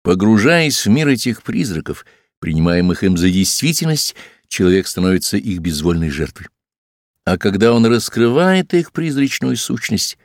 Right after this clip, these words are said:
и страшный обман — и видит за ними зияющий оскал тьмы,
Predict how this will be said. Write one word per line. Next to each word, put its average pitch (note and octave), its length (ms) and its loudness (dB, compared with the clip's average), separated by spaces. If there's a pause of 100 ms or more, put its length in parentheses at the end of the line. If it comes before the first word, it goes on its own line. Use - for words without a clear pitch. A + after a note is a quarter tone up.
(320)
и G#2+ 100 2
страшный A2+ 600 -2
обман — F#2+ 340 0 (760)
и F#2+ 120 0
видит G#2 320 4
за F#2 140 0
ними F2+ 220 2
зияющий F2 680 0
оскал D2+ 300 -6
тьмы, G#2 320 -2